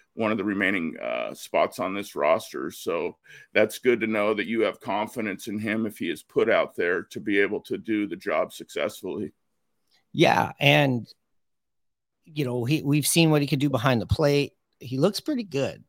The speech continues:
Speaker 2: He looks, he, this guy's definitely a, just a top-notch athlete. Obviously, he's playing baseball at the highest level you can. He's playing multiple positions. He's hitting the ball,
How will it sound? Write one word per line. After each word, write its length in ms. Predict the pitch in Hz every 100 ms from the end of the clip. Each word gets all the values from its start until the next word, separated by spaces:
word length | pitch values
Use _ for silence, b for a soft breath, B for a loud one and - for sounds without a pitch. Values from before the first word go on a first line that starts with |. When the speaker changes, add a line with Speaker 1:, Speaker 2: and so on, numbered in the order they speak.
| _
Speaker 2:
He 120 | 147
looks, 220 | 156 - -
he, 180 | 185 196
this 140 | 240
guy's 320 | - 294 233 165
definitely 640 | 160 160 160 151 135 120 -
a, 200 | 123 110 -
just 280 | - 120 -
a 180 | 117 98 - -
top-notch 640 | 135 123 - 113 87 85
athlete. 540 | 82 - - - 58 - _
Obviously, 580 | 135 127 110 - 95 92
he's 220 | 117 113
playing 300 | - 123 117
baseball 500 | 107 113 - - 113
at 80 | 110
the 60 | -
highest 280 | 113 107
level 220 | 110 101 104
you 100 | 95
can. 280 | 127 117
He's 140 | 110 -
playing 220 | 104 98
multiple 360 | 98 95 - 117
positions. 580 | _ 123 123 - 113 110 B B B B
He's 100 | -
hitting 220 | 139 113
the 80 | 98
ball, 520 | 104 127 120 117 113